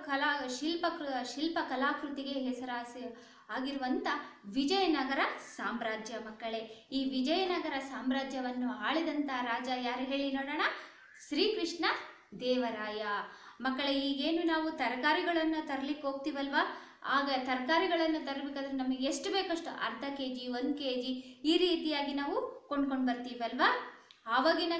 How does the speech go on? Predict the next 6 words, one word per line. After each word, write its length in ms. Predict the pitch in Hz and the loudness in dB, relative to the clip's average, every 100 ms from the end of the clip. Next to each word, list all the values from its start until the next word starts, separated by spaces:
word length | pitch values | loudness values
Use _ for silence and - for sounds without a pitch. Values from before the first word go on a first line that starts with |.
| 330 | 2
ಕಾಲದಲ್ಲಿ, 680 | 269 285 277 262 262 254 | 4 4 2 0 0 2
ಆ 240 | 220 220 233 | 2 4 2
ರಾಜನ 480 | 226 240 285 330 320 302 294 - | 4 4 6 4 4 2 0 2
ಕಾಲದಲ್ಲಿ, 720 | 254 339 330 269 277 262 240 | 4 4 2 0 0 -2 -2
ಯಾರು 460 | 226 254 302 302 | -2 0 -2 -4
ಶ್ರೀಕೃಷ್ಣ 440 | - 277 277 302 | -6 -8 -6 -8